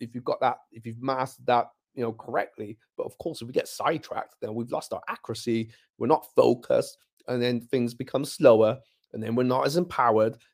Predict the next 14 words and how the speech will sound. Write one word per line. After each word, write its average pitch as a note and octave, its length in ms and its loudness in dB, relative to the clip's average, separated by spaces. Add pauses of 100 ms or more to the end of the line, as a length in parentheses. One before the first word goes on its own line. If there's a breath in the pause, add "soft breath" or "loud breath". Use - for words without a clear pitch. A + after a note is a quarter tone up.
(100)
then A#2 180 0
we're C#3+ 220 6
exhausted, B2 800 2 (200)
so - 160 -8
we A#2+ 120 -6
don't A#2+ 340 2
have - 280 -2
that A2+ 220 0
level A#2 280 2
of G#2+ 120 -2
intensity A2 520 -8
that A2 240 0
we G#2+ 100 -6
need A#2 560 -2